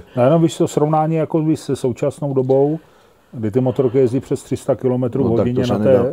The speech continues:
Speaker 2: to sa nedá, to si
Speaker 1: Ne,
Speaker 2: neviem.
Speaker 1: nemám vůbec představu.
Speaker 2: To si
Speaker 1: Tohle
Speaker 2: neviem.
Speaker 1: jezdilo kolik?
Speaker 2: To si ja-,
Speaker 1: Sto padesát,
Speaker 2: no, tak
Speaker 1: sto osmdesát,
Speaker 2: okolo dvesto to
Speaker 1: dvě stě?
Speaker 2: jazdilo, ale to si ani neviem predstaviť. Dneska okolo tristo, jak oni jazdia, tristo štyridsať,
Speaker 1: To je strašný,
Speaker 2: tak
Speaker 1: jo.
Speaker 2: to je, to ja neviem si to predstaviť.
Speaker 1: Mhm.
Speaker 2: Mal som možnosť, aj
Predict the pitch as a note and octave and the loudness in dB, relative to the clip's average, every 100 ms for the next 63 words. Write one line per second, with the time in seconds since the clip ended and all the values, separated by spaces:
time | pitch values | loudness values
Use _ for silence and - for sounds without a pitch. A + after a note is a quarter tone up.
0 | A2+ F#2 G2+ G#2 G2 F#2+ G#2+ A#2+ D3 C#3+ | -4 -4 -2 -2 -2 -2 -2 0 2 4
1 | E3 D#3 D#3 D#3 - D#3 - C3+ G#2 G#2+ | 2 2 2 0 -2 -8 -4 -2 -2 -2
2 | - B2 A#2+ B2+ B2 A2 C3 B2 C3+ G#2 | -2 0 2 4 2 2 0 2 0 -2
3 | E2+ - A2 A#2 B2 A2 A#2 A#2+ - A#2+ | -6 -8 -2 0 0 0 -2 -6 -4 -2
4 | A#2 G2 A2 A2+ G2 F#2+ G#2+ G#2 A2+ G2 | 0 2 0 0 -2 0 -2 0 -2 0
5 | A2+ A2 A2 A#2+ A2 A2+ A#2 A#2+ A2 G#2 | 0 0 -2 0 0 2 0 2 2 2
6 | G#2 F#2 G#2+ A#2 A#2 A2 A2+ G#2+ G2+ G2+ | 0 -2 0 0 0 0 0 0 -2 -4
7 | - A2 G#2 G2 A2 - A2+ G#2+ G2 G2 | -2 -2 -2 -2 -6 -6 -2 0 0 -2
8 | F#2+ G#2+ G#2 - G2+ - - G2+ F#2+ G#2 | -2 -2 -4 -4 -8 -6 -2 0 0 -2
9 | G#2+ G2+ G#2 G#2 G2 - - - - - | -2 -2 -2 -2 -2 -4 -16 -20 -20 -8
10 | G2+ G2+ - G2 - G#2 G#2+ G2+ G2+ F2 | -6 -4 -6 -8 -4 -2 -2 -2 -4 -2
11 | G2 F#2 G2 F2 - F2 G2+ A2+ A2 C3 | -4 -2 -4 -4 -10 -4 0 0 2 2
12 | B2+ G#2 G#2+ G#2 G#2+ G#2 - F2+ F2 E2+ | 2 0 -2 -2 -2 -6 -4 -4 -4 -8
13 | - B2 A2+ C3+ - F#2+ A2 - A#2 A#2 | -12 -10 -10 -12 -10 -4 -2 0 0 2
14 | A#2+ A2 B2+ C#3 B2 - - | 0 0 0 0 -4 -8 -8